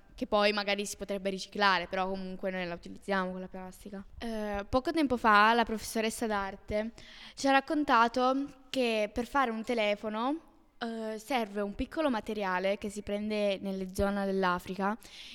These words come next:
in cui tantissimi bam-, bambini di, di poca età, piccoli, muoiono perché prendono in sottoterra e comunque non è sicuro, non è sicuro, è poi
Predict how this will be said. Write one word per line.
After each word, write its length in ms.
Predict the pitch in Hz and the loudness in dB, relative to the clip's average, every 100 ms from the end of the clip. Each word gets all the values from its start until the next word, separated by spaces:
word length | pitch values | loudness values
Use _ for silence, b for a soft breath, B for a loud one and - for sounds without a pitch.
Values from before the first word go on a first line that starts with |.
| 233 | -12
in 60 | |
cui 120 | 240 262 | -6 -2
tantissimi 500 | 247 240 269 302 285 | -2 -2 -4 0 2
bam-, 240 | 254 233 | 2 -2
bambini 720 | - 220 226 226 233 208 208 208 | 0 2 2 2 0 0 -2 -4
di, 200 | 196 208 - - - | -6 -12 -14 -14 -12
di 180 | - 202 - - | -10 -12 -14 0
poca 260 | - 240 226 | 6 8 6
età, 440 | 202 226 214 180 - | 0 4 6 4 0
piccoli, 520 | - 202 - 208 233 254 285 277 - | -8 -6 -2 0 0 -2 -8 -10 0
muoiono 720 | 254 262 262 269 262 277 294 | 6 6 6 4 4 4 4
perché 280 | 254 240 254 | 2 0 2
prendono 420 | 233 226 233 233 | 2 2 0 -2
in 60 | |
sottoterra 840 | 214 220 214 208 196 190 190 196 190 - | -4 -6 -6 -4 -2 -2 -4 -4 -6 -8
e 100 | - | -4
comunque 420 | 220 254 254 254 262 | -2 -2 -2 0 0
non 200 | 220 214 | 0 -2
è 80 | |
sicuro, 680 | 214 - - 196 185 180 185 - | -2 -6 -6 -4 -2 -2 -4 -8
non 200 | 220 202 | -4 -2
è 60 | 208 | -2
sicuro, 400 | 233 214 220 214 | -4 -4 -2 -2
è 60 | |
poi 220 | 185 196 | -2 -4